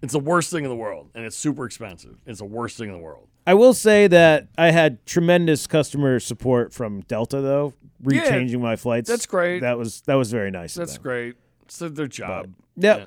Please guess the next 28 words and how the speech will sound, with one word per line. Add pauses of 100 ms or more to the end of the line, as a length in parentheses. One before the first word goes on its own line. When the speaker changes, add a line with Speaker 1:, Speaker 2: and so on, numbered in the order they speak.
Speaker 1:
It's
like,
if
you
do
get
good
customer
service,
you
know,
I
actually
got
Speaker 2:
I
Speaker 1:
some
Speaker 2:
know.
Speaker 1:
good
customer
Speaker 2:
It's
amazing, (140)
Speaker 1:
service.
Holy
Speaker 2:
right?
Speaker 1:
fucking
shit.
Speaker 2:
Oh,
Speaker 1:
Like